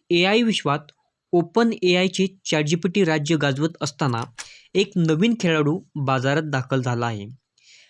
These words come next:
DeepSeek असं त्याचं नाव असून हे चीनचे नवीन एआय मॉडेल आहे. याकडे संपूर्ण तंत्रज्ञान जगताचे लक्ष लागले आहे. परफॉर्मन्समध्ये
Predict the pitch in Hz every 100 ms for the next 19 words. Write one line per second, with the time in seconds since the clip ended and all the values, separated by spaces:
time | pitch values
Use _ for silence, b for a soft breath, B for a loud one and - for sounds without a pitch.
0 | b _ _ 139 135 165 - 233 226 -
1 | 170 185 190 147 143 156 147 160 160 139
2 | 139 143 - b b b 180 175 - -
3 | 220 226 247 247 175 170 190 196 - 156
4 | 147 151 175 165 156 160 151 143 180 _
5 | _ _ B B B B 143 170 175 151
6 | 156 - 151 147 190 208 214 175 147 170
7 | 156 180 185 151 139 - 165 156 165 139
8 | 147 175 160 147 147 143 135 170 _ _
9 | b b b b b - 170 170 214 220
10 | 233 - 208 156